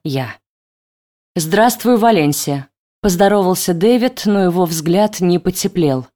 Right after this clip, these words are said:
Зять не был рад меня видеть, но это не имело значения. Мы знали друг друга, хотя никогда не общались.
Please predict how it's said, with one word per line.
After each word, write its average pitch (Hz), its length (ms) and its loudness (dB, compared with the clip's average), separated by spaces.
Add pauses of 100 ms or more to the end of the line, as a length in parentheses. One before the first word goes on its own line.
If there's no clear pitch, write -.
(540)
Зять 254 400 0
не 285 160 6
был 190 220 2
рад 202 260 2
меня 180 320 2
видеть, 214 540 -2
но 180 260 2
это 226 240 -2
не 214 200 4
имело 233 260 2
значения. 180 760 0 (400)
Мы 196 220 4
знали 214 360 2
друг 165 240 -2
друга, 180 340 0
хотя 170 320 -2
никогда 170 440 0
не 175 140 2
общались. 160 580 -4